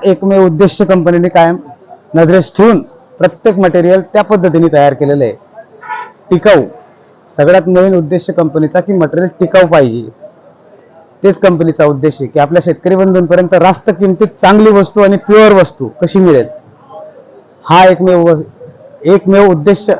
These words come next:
जैन इरिगेशन सिस्टीम कंपनीचा आहे. व आपल्याला जर कुठल्याही प्रकारचं मटेरियल लागत असेल तर आपण आम्हाला संपर्क करू शकता. संपर्कासाठी मोबाईल नंबर घेऊन घ्या, चौऱ्याण्णव दोनशे बावीस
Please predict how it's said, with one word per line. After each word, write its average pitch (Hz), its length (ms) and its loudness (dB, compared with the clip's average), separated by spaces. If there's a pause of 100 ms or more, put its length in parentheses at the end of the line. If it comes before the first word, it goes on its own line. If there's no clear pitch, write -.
(120)
जैन 175 180 2
इरिगेशन 170 320 2
सिस्टीम 156 340 -6
कंपनीचा 143 540 -4
आहे. 113 420 -10 (600)
व 160 40 0
आपल्याला 165 380 2
जर 185 120 2
कुठल्याही 170 360 0
प्रकारचं 175 340 0
मटेरियल 165 320 0
लागत 151 300 0
असेल 208 280 -2 (440)
तर 190 140 2 (280)
आपण 185 340 0 (200)
आम्हाला 151 300 0
संपर्क 143 400 -2
करू 156 280 -2
शकता. 185 400 -4 (1300)
संपर्कासाठी 165 840 0 (600)
मोबाईल 156 440 2
नंबर 160 260 0
घेऊन 170 240 0
घ्या, 165 140 2 (1080)
चौऱ्याण्णव 180 520 2 (280)
दोनशे 156 480 -2
बावीस 143 460 0